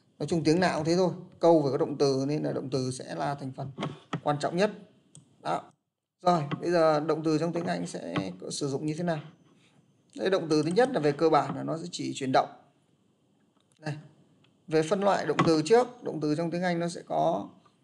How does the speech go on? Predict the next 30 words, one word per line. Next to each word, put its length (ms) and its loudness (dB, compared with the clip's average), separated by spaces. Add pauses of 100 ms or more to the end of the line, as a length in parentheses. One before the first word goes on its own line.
(540)
ba 180 8
loại 340 4
mà 160 0 (120)
có 60 0
hai 180 0
loại 160 -4
chính. 320 0 (840)
Là 140 0
loại 240 2
đầu 220 -2
tiên 360 0 (2250)
là 120 2
nội 240 6
động 180 4
từ. 240 2 (1400)
Nội 100 -2
động 160 2
từ 160 4
tên 240 4
trong 140 -4
tiếng 80 -2
Anh 180 0
của 60 -2
nó 80 0
như 160 -2
này 220 -2
và 160 -4
thường 360 2
nó 80 -2
viết 140 -2